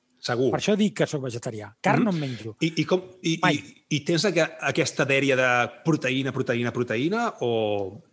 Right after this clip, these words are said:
Speaker 1: tu menges el que
Speaker 2: Bueno,
Speaker 1: et dóna la gana?
Speaker 2: menjo bastant, una miqueta el que em dóna la gana,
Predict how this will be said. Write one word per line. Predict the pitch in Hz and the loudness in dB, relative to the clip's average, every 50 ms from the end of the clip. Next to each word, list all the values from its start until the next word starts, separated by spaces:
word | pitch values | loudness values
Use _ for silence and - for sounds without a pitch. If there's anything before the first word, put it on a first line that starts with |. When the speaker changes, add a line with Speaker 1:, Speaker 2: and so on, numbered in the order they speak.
| _ _ | _ _
Speaker 1:
tu | - 143 117 | -4 -2 0
menges | 113 110 98 - 110 98 | -2 -2 -2 -2 -4 -2
el | 104 | 0
que | 120 | 2
Speaker 2:
Bueno, | 123 170 180 | 2 2 2
Speaker 1:
et | 185 | 0
dóna | 107 98 | -2 -4
la | 101 101 | -4 -4
gana? | 101 104 101 95 92 90 92 98 _ _ _ - - _ - - | -4 -4 -6 -8 -8 -12 -14 -16 _ _ _ -20 -20 _ -16 -14
Speaker 2:
menjo | 143 110 107 135 127 117 147 151 | -12 -10 -8 -8 -6 -4 -2 -2
bastant, | 143 151 - - - 156 147 160 165 | 0 -2 -2 0 0 0 0 0 -2
una | 170 170 | -2 -4
miqueta | 165 165 147 160 151 - 175 | -4 -2 -2 -2 0 0 0
el | 175 170 | 0 0
que | - 170 | -2 -4
em | 151 | -4
dóna | 147 156 147 143 | -4 -4 -4 -4
la | 135 131 | -4 -2
gana, | 143 165 185 180 160 170 220 254 | 0 0 0 0 0 -2 -2 -4